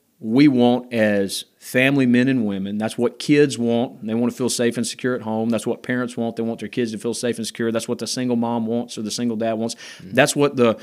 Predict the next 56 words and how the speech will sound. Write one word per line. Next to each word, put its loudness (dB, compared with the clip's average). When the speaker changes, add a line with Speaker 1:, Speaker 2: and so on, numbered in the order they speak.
Speaker 1:
uh, 6
the, 4
the 0
college 4
kids 4
are 4
going 4
to 2
college, 4
the -6
kids 2
are 2
going 2
to 2
high 2
school, 0
right? 2
That's, 0
that 4
is 8
what 2
folks 0
want. -4
They 4
want 4
to -6
feel 4
safe 0
and -4
secure, 0
and 0
it's -4
not 0
an -8
age 2
thing. 0
It's -4
not 0
a, 0
a 0
sex 2
thing. 4
It's -2
not 0
a -2
demographic -2
thing. -14
It's 0
just, 0
it -12
just -2
is 0
what -4
it -6
is. -2
So, 4